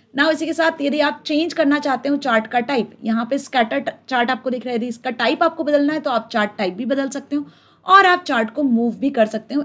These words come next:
एक लोकेशन से दूसरी लोकेशन पे। तो ये चार्ट डिजाइन में कुछ ऑप्शंस यहाँ विजिबल होते हैं जिन्हें अभी हम आगे डिस्कस करेंगे।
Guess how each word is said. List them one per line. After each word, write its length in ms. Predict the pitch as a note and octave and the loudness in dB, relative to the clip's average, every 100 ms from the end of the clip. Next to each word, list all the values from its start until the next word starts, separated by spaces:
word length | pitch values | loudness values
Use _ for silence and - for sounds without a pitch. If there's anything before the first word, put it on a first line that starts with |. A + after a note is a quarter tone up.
| - | -2
एक 200 | D4 D4 | -4 -4
लोकेशन 400 | G#3 G3+ G#3+ A3 | -6 -6 -6 -6
से 100 | C#4 | -4
दूसरी 300 | A3+ - F3+ | -6 -6 -12
लोकेशन 340 | E3+ F3 F#3 | -14 -16 -16
पे। 120 | - | -14
तो 100 | G#3+ | -2
ये 100 | F4 | 0
चार्ट 320 | F#4+ C#4+ C4+ C4 | 0 0 0 2
डिजाइन 340 | B3 A#3+ C#4 | 0 0 -2
में 80 | D#4+ | -2
कुछ 140 | D#4+ | -4
ऑप्शंस 400 | A#3 F#3+ D#4 D4+ | -4 -4 -4 -2
यहाँ 120 | C#4 B3 | -2 -2
विजिबल 340 | G3 G3+ B3 | -2 -4 -4
होते 160 | A3+ D#4 | -4 -4
हैं 60 | |
जिन्हें 220 | D4 B3 | -4 -6
अभी 140 | G3+ A3 | -4 -2
हम 120 | A3+ | -2
आगे 200 | F#3+ G#3 | -2 -4
डिस्कस 360 | A3+ - A#3 - | -6 -6 -12 -6
करेंगे। 340 | D#4 B3+ | -2 -2